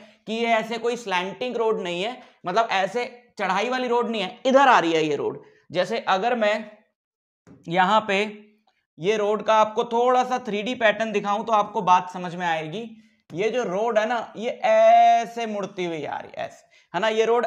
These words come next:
ऐसे आ रही है। जैसे रेसिंग ट्रैक्स होते हैं तो इसका जो आउटर एज है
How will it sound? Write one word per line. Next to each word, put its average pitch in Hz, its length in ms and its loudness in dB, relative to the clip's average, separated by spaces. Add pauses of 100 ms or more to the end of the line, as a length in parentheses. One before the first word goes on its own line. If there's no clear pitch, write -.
ऐसे 202 420 0
आ 156 100 2
रही 143 120 -2
है। 151 60 -4
जैसे 190 200 -4
रेसिंग 220 320 -4
ट्रैक्स 233 260 -2
होते 233 180 -4
हैं 233 100 -8 (300)
तो 262 60 6
इसका 262 240 2
जो 277 100 4
आउटर 220 480 4
एज 220 280 0
है 254 200 2